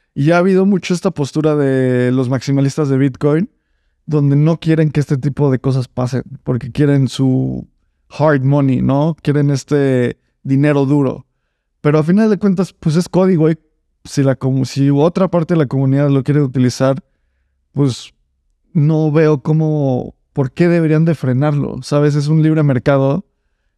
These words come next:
y esto de repente ha llevado a grandes discusiones en la comunidad de Bitcoin, como el fork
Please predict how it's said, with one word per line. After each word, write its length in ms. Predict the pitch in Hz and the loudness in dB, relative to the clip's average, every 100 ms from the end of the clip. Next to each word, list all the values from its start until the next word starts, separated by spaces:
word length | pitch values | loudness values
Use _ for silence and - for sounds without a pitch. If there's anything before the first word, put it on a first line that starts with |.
| _ | _
y 800 | 147 143 143 143 139 139 139 123 _ _ - | 0 2 2 2 2 2 0 -2 _ _ -2
esto 320 | 170 - 196 | -2 0 0
de 80 | 190 | 2
repente 880 | 139 120 185 196 175 185 185 214 240 _ _ _ - | 0 0 2 2 2 2 2 -2 -6 _ _ _ -4
ha 160 | 151 | 0
llevado 520 | 160 160 160 156 156 | 2 2 2 2 2
a 300 | 147 139 135 | 2 2 0
grandes 640 | 131 139 170 175 185 185 160 | -2 0 2 2 2 2 2
discusiones 800 | 151 120 131 - 160 156 151 160 | -4 -6 -6 -2 0 2 0 0
en 100 | 143 | 0
la 120 | 135 | 0
comunidad 320 | 131 131 143 | 0 0 2
de 80 | 143 | 2
Bitcoin, 400 | 151 143 160 156 | 2 0 0 0
como 240 | 139 135 | 0 0
el 100 | 135 | 0
fork 480 | 117 143 147 147 - | 0 0 2 0 -4